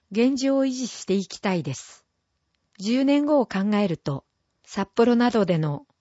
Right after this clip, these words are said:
空き店舗や定休日にお店を借りて営業する曲がり出店に興味を持っています。いきなり出店してもお客さんは来てくれないと思うので、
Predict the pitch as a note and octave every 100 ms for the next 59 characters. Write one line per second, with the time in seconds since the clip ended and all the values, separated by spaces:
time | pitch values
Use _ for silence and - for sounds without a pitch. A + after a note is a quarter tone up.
0 | _ _ - G3+ - - C#4 C#4+ A3+ F#3
1 | D3+ - - B3 C#4 - D#4 C4+ A#3 F3+
2 | F3 A3 A#3+ A#3 A3+ A3 A3+ A3+ G#3+ A3
3 | A3 A3 A3 G3+ F#3+ F#3 - F#3 A3 B3+
4 | C4+ - C#4 - G#3 F3 D3+ B3 B3 A3+
5 | E3 D#3 F#3+ - D3+ C#3 D3 - - _
6 | _ _ _ _ _ _ _ _ _ -
7 | - A#3+ B3+ B3+ B3+ G#3 - A#3+ C4 -
8 | C#4 A#3 F3+ - D#3+ A3 - - A#3 A#3
9 | A#3 - A#3+ - A3 A3+ B3+ F3+ D#3+ F3+
10 | G3 D#3 D3 D3